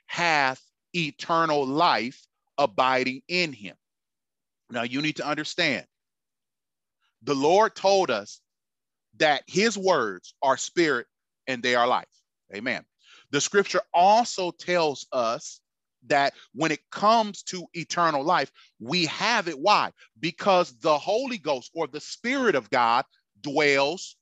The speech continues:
within us. Remember, "If any man hath not the Spirit of God," the word of God says what? He is none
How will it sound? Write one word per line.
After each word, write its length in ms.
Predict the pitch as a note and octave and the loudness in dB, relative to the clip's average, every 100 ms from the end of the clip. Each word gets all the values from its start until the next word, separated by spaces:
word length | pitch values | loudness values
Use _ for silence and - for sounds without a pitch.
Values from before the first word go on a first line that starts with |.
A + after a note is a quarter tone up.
| _ _ | _ _
within 560 | G#2+ D3 - - A3 G3 | -6 -6 -6 -2 0 0
us. 380 | B2+ D#2 - - _ _ _ _ _ _ _ _ | -2 -10 -18 -20 _ _ _ _ _ _ _ _
Remember, 540 | B2+ D3 G#3+ F#3 G#2 - _ _ _ - | -6 0 0 0 -4 -8 _ _ _ -6
"If 140 | D3 D3+ | -4 0
any 260 | D#3+ F3 | 0 2
man 240 | F3 E3+ D#3+ | 2 0 0
hath 220 | D#3+ D3+ | -2 -4
not 320 | D3 E3+ A#3+ - | -2 0 0 -2
the 80 | E3+ | -12
Spirit 340 | - D#3 C#3+ | -4 -2 -2
of 120 | B2+ | -2
God," 260 | B2 A#2+ B2 | 0 0 0
the 100 | B2 | -4
word 280 | A2+ C3 C3+ | -6 -4 -2
of 80 | C3+ | 0
God 260 | D3 D#3+ | 2 2
says 280 | - C#3+ A#2+ | 0 -8 -8
what? 260 | A2 C3 G3+ _ | -6 -2 -4 _
He 240 | C#3 A2 | -12 -10
is 160 | G#2+ - - | -10 -14 -14
none 640 | G2+ A2+ A#2 C3 D3+ | -8 -4 -2 -2 -2